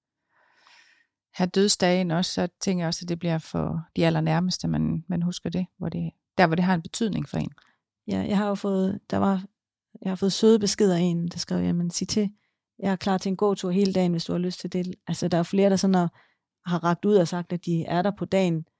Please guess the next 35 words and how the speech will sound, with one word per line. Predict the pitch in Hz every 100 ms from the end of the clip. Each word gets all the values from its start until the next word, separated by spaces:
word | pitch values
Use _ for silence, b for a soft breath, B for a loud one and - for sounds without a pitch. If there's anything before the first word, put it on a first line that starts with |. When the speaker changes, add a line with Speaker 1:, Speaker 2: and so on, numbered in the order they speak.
| _
Speaker 2:
hvis | - 170
jeg | 170
har |
brug | 165 196 185
for | 156 165
det. | 185 - _ _ _ _ _ _ -
Øhm, | 170 160 151 156 156 _ _ _ _ 147
ja, | 147
og | 156 147
du |
er | 180
der | 165
også. | 165 180 -
Og, | - - -
altså, | - 180 202 214 -
men, | 190 190 180 170 190 196 _
og | 190
det | 214
er | 185
også | 180
dejligt | 165 165 165
at |
have. | 165 165 170 _ _ _ _ -
Og | 175
så | 196
er |
det | 175
jo | 160 151
igen | 175 170 170
en | 165
god | 170 170 175
øvelse | 175 180 175
i | 170
at | 160 160
sige, | - 165 160